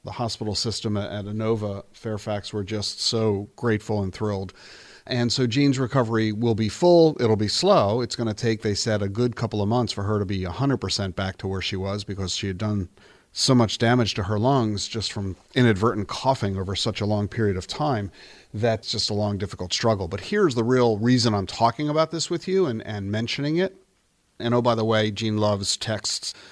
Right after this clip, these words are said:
and emails. Um, we're asking <laughs> our friends not to send flowers. The hospital wouldn't allow flowers in her room because she couldn't handle the scent,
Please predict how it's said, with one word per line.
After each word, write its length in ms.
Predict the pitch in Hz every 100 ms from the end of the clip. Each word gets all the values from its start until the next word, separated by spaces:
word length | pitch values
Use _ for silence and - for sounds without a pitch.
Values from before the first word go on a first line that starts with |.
| - -
and 140 | 107
emails. 580 | 113 113 95 98 104 - -
Um, 400 | 107 98 98 95
we're 160 | 101 107
asking 480 | 104 - 95 92 - _ -
<laughs> 200 | 90 -
our 100 | 123
friends 500 | - - 151 127 131
not 160 | 147
to 80 | 147
send 220 | 117 123
flowers. 460 | - 131 147 117 98
The 80 | 107
hospital 400 | 139 165 143 117
wouldn't 220 | 131 120
allow 240 | 104 117
flowers 480 | 110 - 107 120 113
in 60 | 104
her 80 | 95
room 260 | 120 135
because 260 | 98 92 98
she 120 | -
couldn't 180 | 123 113
handle 220 | 120 107
the 100 | 92
scent, 380 | - 147 131